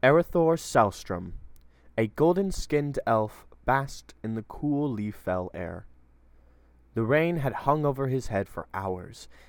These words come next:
and once it had cried its heaviness away, the sky resumed its calm and gray, clinging nature. Though he wished for warmer days to come, he had to accept that a harsh winter, or snow rise, was in store instead. In fact,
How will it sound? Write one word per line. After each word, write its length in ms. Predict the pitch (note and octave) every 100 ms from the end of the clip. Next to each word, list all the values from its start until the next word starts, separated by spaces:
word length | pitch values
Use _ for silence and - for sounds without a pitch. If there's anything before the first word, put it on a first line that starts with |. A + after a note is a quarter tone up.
| -
and 100 | G2+
once 220 | B2 C#3
it 60 | C#3+
had 160 | C#3
cried 360 | - C3 B2+ B2+
its 180 | C3 -
heaviness 420 | A#2 A#2 A2+ -
away, 320 | G#2+ F#2+ F#2+
the 100 | F#2+
sky 320 | - - F#2+
resumed 460 | F#2+ G2 - F#2 F#2
its 100 | F2+
calm 560 | - - B2+ A2 G#2 - - - -
and 200 | G2 F#2
gray, 340 | A2+ A2+ G2+
clinging 540 | F2+ - G#2 F#2+ F2+ F2+
nature. 480 | G#2 - F#2 D#2+ - - - - _ _ _ - - -
Though 140 | C#3+ D3+
he 100 | D3+
wished 320 | C#3+ D3+ -
for 140 | A#2+
warmer 340 | G#2+ A2+ G#2 F#2+
days 300 | G#2 G2+ -
to 100 | G2+
come, 400 | - B2+ A#2+ A#2 - - -
he 120 | C3
had 200 | B2 A2
to 140 | A2 G#2
accept 580 | - - D3 - -
that 100 | G#2+
a 60 | F#2+
harsh 420 | - E3 A#2+ -
winter, 460 | A2 B2+ A2+ F2+ F2 -
or 140 | G2 F#2
snow 260 | - D#3+
rise, 420 | D3 F#2+ F#2 F#2+ - - - -
was 220 | G#2 -
in 100 | F#2+
store 480 | - C#3 A2+ F#2 F2+
instead. 520 | G2 - A2+ F#2+ F2 F#2 - - - - - - -
In 60 | B2
fact, 340 | D3 C3+ -